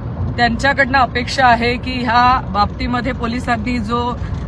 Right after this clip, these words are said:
दुर्लक्षितपणा दाखवलेला आहे, त्यासाठी त्या पोलिसांवरती ज्या, जे दोषी पोलीस असतील त्यांच्यावरती कारवाईची मागणी करणार का?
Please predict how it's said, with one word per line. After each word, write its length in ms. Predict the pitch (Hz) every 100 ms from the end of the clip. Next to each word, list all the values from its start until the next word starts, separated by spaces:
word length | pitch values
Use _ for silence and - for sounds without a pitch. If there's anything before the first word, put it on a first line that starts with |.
| -
दुर्लक्षितपणा 760 | 233 240 294 - 339 269 254
दाखवलेला 600 | 254 208 196 226 226 233 233
आहे, 360 | 220 214 214
त्यासाठी 560 | 202 220 226 254 247 262
त्या 240 | 240 247
पोलिसांवरती 840 | 240 220 208 220 233 233 240 240 247
ज्या, 260 | 254 302 302 - - - -
जे 80 | 294
दोषी 320 | 277 262 302
पोलीस 380 | - 269 262 269
असतील 320 | 254 269 262
त्यांच्यावरती 560 | 247 233 247 240 240 247
कारवाईची 460 | 240 226 240 233
मागणी 320 | 240 220 226
करणार 380 | 240 220 226 240
का? 320 | 240 220 202